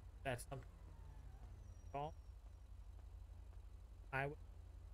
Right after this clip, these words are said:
um, got a billion. That's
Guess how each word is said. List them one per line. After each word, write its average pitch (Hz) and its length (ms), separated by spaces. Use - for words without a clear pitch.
um, 156 240
got 135 140
a 131 40
billion. 160 240
That's 147 280